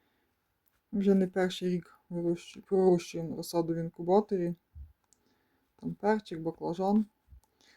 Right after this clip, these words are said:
Сьогодні мама там мається ще щось заложити. Більш всього, що баклажан і перець.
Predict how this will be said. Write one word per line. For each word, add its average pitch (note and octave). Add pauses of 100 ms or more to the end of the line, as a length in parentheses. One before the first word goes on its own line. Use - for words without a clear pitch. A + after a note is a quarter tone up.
(100)
Сьогодні F3+
мама G#3
там G3+
мається F#3
ще F3+
щось - (460)
заложити. E3+ (1160)
Більш F3
всього, F3
що E3+
баклажан F3+
і F3
перець. D3